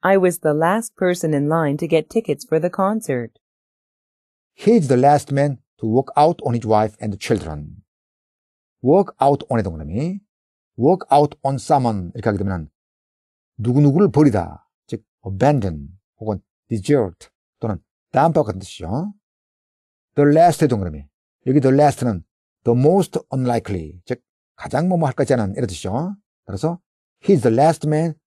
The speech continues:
Speaker 2: to walk out on his wife and children. 그는 가장 자기 아내와 자식들을 버릴 것 같지 않은 사람이다. 즉 그는 결코 자기 아내와 자식들을 버릴 사람이 아니다. 이런 의미죠. 다음, I was the last person in line to get tickets for the concert.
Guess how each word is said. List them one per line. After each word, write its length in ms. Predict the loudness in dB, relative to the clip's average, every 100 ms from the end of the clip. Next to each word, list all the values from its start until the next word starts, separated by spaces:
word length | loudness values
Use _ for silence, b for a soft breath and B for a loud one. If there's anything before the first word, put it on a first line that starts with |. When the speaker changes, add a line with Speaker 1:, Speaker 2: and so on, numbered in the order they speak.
| -4
Speaker 2:
to 100 | 0
walk 220 | 0 0
out 160 | -2 -4
on 140 | -8
his 180 | -8 -4
wife 260 | 0 0 0
and 180 | -6 -2
children. 460 | -2 -2 -6 -12 -20 _ _ _ _ _ _ _ -2
그는 260 | 2 2
가장 440 | -2 -4 -2 -2 -4 _ _
자기 220 | -2 0
아내와 420 | 2 2 2 0 -6 -10
자식들을 380 | -8 -2 -2 -2
버릴 140 | -2
것 80 | -2
같지 100 | -4
않은 100 | -6
사람이다. 560 | -6 -8 -8 -16 -20 _ _ _
즉 200 | -12 -8
그는 200 | -4 -4 -4
결코 380 | -8 -6 -6
자기 180 | -4 -8
아내와 260 | -6 -6 -6
자식들을 380 | -8 -10 -10 -10 _ _ -10
버릴 120 | -8
사람이 220 | -8 -8
아니다. 380 | -8 -8 -12 -10
이런 140 | -6
의미죠. 520 | -6 -6 -8 -6 -6 -10 _ _ _ _ _ _ _ _
다음, 420 | -4 -2 -2 -6 -12 _ _ _ _ _ _ _
I 140 | 2
was 180 | 4 4
the 120 | 2
last 380 | 2 2 0 -4
person 340 | 0 0 0 -6
in 160 | -4 -2
line 360 | -2 -4 -10 -16 _
to 120 | -10
get 180 | -6 -6
tickets 340 | -4 -2 -4 -6 -8
for 120 | -6
the 100 | -6
concert. 580 | -4 -6 -6 -14 -20